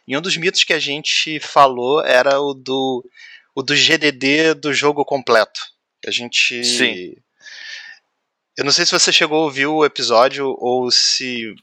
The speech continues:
Speaker 1: você tá ciente do que eu tô falando, é aquela coisa do cara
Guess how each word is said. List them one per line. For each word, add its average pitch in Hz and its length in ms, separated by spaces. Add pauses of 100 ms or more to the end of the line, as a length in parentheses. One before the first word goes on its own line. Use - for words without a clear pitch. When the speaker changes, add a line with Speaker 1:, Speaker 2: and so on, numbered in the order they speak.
(460)
Speaker 1:
você 131 400 (600)
tá 143 140
ciente 139 380
do - 80
que - 60
eu 135 40
tô 123 120
falando, 123 360
é 131 60
aquela 127 240
coisa 135 280
do 135 120
cara 135 340